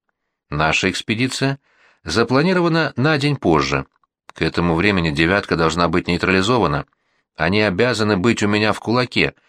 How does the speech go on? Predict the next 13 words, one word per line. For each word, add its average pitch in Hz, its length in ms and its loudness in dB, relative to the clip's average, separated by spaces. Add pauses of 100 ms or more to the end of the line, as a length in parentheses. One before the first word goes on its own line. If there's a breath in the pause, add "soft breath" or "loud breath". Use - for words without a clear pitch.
(280 soft breath)
по 82 120 -2
крайней 98 320 0
мере, 107 200 0
за 95 160 2
двадцать 92 440 0
четыре 90 320 0
часа 110 480 -2 (180)
до 82 160 -2
нашего 85 540 0
соприкосновения 85 880 0
с - 120 -6
японцами». 76 680 -2 (2000 soft breath)
«Месяц — 95 640 0